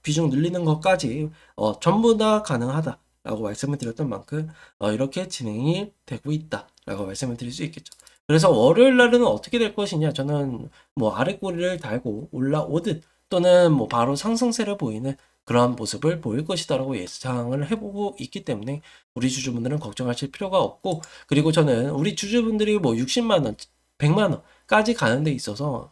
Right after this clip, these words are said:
당연하게 시간이 필요합니다. 그래서 그 시간 동안 우리가 어떻게 해야 되는지, 비중 추가나 아니면은,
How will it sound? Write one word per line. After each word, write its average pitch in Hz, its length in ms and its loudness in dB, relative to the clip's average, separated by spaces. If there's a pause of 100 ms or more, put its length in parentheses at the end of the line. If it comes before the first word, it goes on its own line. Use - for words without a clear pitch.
(120)
당연하게 160 400 2
시간이 277 480 -2
필요합니다. 202 580 -6 (240)
그래서 127 300 -2
그 151 140 0
시간 240 360 0
동안 131 340 0 (320)
우리가 131 600 4
어떻게 220 400 0
해야 240 180 4
되는지, 131 460 -4 (220)
비중 147 280 0
추가나 170 640 -2
아니면은, 131 640 -2